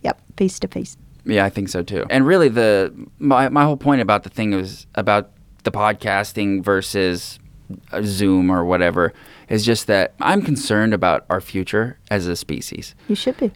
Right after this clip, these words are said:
Speaker 2: And I think that a lot of people know about the problems, the threats, the existential threats with, that are climate change and, you know, sea level rise, lots, the, all of the offshoots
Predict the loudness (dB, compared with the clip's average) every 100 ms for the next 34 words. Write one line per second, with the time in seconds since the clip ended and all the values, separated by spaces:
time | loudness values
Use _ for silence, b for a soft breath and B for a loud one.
0 | -8 0 2 4 2 0 -4 0 -2 0
1 | 0 0 -4 -20 _ _ _ _ _ _
2 | -10 -4 -2 2 2 2 0 -2 2 2
3 | 4 4 2 2 2 0 -4 -8 -2 0
4 | 0 -2 -4 -10 -6 -6 -2 0 0 -2
5 | -14 _ -18 -4 -2 0 -2 -2 -4 -2
6 | -2 -2 -6 -2 -2 -2 -10 -16 -20 -6
7 | -2 -2 -2 -2 -2 2 0 0 -2 0
8 | 0 -2 -2 0 0 -2 -10 -10 -4 -2
9 | -2 -6 -10 -10 -4 -2 -2 -4 -8 -20
10 | -20 _ -20 -20 b b -4 2 2 4
11 | 4 2 0 -4 _ _ -2 0 -2 -8
12 | -20 -12 -10 -10 -10 -2 0 2 4 4
13 | 4 2 2 2 2 -4 -4 -6 -8 -16